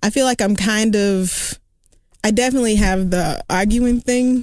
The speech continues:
down. Like, I'm, I'm doing that all the time, and the writing part is slowly coming back to me, but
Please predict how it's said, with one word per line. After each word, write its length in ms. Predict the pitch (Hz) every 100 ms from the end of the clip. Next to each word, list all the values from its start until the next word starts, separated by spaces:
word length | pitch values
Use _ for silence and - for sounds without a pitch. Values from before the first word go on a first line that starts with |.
| 262
down. 360 | 233 247 247 233
Like, 200 | 180 170
I'm, 260 | 170 170 -
I'm 160 | 170
doing 240 | 175 175 175
that 180 | 175
all 140 | 175 180
the 80 | 185
time, 380 | 170 170 175 -
and 360 | 160 170 165 175
the 100 | 170
writing 380 | 175 190 190 185
part 260 | 196 175
is 120 | 165
slowly 360 | - 170 175 170
coming 340 | 180 165 175
back 240 | 170 160 -
to 120 | -
me, 180 | 214 220
but 380 | 185 175 175